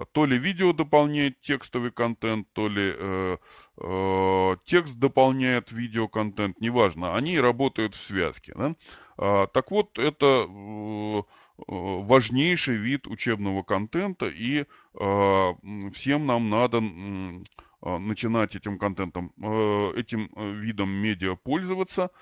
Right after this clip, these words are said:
Э, и вот в качестве инструмента, э, конечно, сразу там использовать какой-то платный инструмент,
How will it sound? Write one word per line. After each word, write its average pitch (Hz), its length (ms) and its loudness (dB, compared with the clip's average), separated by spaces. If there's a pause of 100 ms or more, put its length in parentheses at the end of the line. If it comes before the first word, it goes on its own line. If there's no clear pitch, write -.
(260)
Э, 101 340 2
и 135 120 0
вот 156 200 2
в - 100 -14
качестве 131 500 2
инструмента, 131 800 0 (340)
э, 104 380 2
конечно, 123 420 2
сразу 120 440 4
там 98 240 0
использовать 98 460 -6
какой-то 104 360 -4
платный 95 540 0
инструмент, 95 600 -6